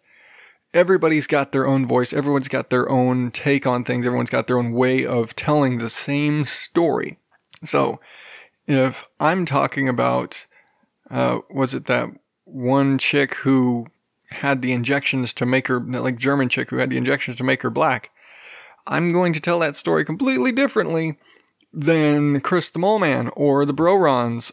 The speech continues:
or Mike Jolitz or Gareth if he decides to talk about it, or Ice in the Face. We'll all cover it, and we're all probably <laughs> covering that same shit,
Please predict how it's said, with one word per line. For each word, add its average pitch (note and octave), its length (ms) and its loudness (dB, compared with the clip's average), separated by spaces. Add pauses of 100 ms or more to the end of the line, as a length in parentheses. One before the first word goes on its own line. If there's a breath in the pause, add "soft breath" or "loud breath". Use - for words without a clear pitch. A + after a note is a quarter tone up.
or C#3+ 420 2
Mike C#3+ 520 -2
Jolitz F3+ 560 0 (540 loud breath)
or F3+ 640 4 (380)
Gareth F3+ 440 2
if B2 160 2
he B2+ 160 2
decides B2+ 460 0
to C3+ 100 -6
talk C3 220 0
about A#2+ 220 0
it, B2 100 -6 (340 loud breath)
or E3+ 540 2 (180)
Ice - 280 2
in F#3+ 80 -2
the F3+ 80 0
Face. F#3 580 0 (340 soft breath)
We'll D#3 320 2
all D3 300 2
cover D3+ 420 -2
it, - 80 -8
and C3+ 200 2
we're C3 140 4
all D#3 120 2
probably E3+ 420 0
<laughs> - 120 -2
covering E3 260 2
that C3 180 -2
same D#3 460 2
shit, D#3+ 320 0